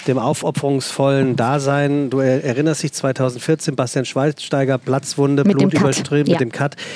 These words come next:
Speaker 1: Ähm, das Sinnbild und meiner Meinung nach auch, ähm, die Initialzündung, dass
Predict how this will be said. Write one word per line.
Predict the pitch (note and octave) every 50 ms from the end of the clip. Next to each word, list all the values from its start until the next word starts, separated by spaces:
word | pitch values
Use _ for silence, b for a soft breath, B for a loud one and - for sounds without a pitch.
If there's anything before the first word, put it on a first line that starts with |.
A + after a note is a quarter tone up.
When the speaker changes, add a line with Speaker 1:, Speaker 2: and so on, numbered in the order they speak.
| B B B B B B
Speaker 1:
Ähm, | - C#3+ C#3 C#3 C#3 C3+ C3+ C#3+ D3+ D#3 C#3 F#3 D3 -
das | D#3 C#3+ D3 - - -
Sinnbild | D3 D#3+ E3 E3+ D#3+ E3 E3+ F3 F#3 E3+ -
und | D#3+ C3+ B2 -
meiner | C3 C3+ C#3 C#3+
Meinung | C3+ C3+ C3+ C#3 C3+ B2+ B2+
nach | C3+ C3+ B2+ B2 -
auch, | A#2 B2 C3 B2 - - E3 D#3
ähm, | D3 C#3 B2+ B2+ B2 B2 B2 A#2+ A#2 B B B B B B B -
die | C#3+ D3+
Initialzündung, | C#3 C3+ A#2+ - - - C3 C3 C#3+ C#3+ - - C#3+ C#3+ C#3+ C#3 C3
dass | A#2+ C3+ A#2+ - - -